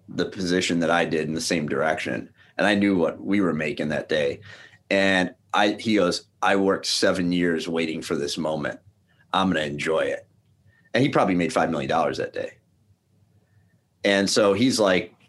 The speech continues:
that seven, that s-, five years, seven years, whatever it was, of discipline to have the ability to grind out small profits every day, to own that, the thing for when it blows up.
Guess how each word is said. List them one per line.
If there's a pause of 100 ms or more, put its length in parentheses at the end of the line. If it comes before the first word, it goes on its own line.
(160)
that
seven,
that
s-,
five
years,
seven
years,
whatever
it
was, (420)
of
discipline (400)
to
have (500)
the
ability
to
grind
out
small
profits
every
day,
to
own
that, (120)
the
thing
for
when
it
blows
up.